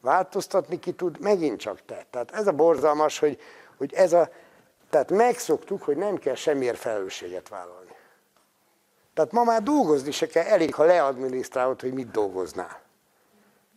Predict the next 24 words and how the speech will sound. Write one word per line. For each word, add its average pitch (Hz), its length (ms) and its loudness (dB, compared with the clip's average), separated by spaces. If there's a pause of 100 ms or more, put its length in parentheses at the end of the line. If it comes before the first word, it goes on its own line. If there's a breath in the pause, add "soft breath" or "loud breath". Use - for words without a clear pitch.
(360)
És - 180 -4
hazudunk 190 680 0
a 180 80 4
nap 190 280 0
huszonnégy 123 520 -6
órájában, 127 480 0
mint 123 200 -8
a 123 60 -2
vízfolyás. 95 640 -12
Mert 190 200 -6
erre 131 160 2
késztet - 460 -6
a 135 60 -4
világ. 101 420 -10
De 151 260 -2 (180)
ebből 170 280 -2
ki - 160 -12
lehet 107 240 -2
szállni. 85 420 -12 (1600)
És - 140 -8
nem 170 220 2
csak 127 240 -4
úgy, 117 160 -6
hogy 113 260 -6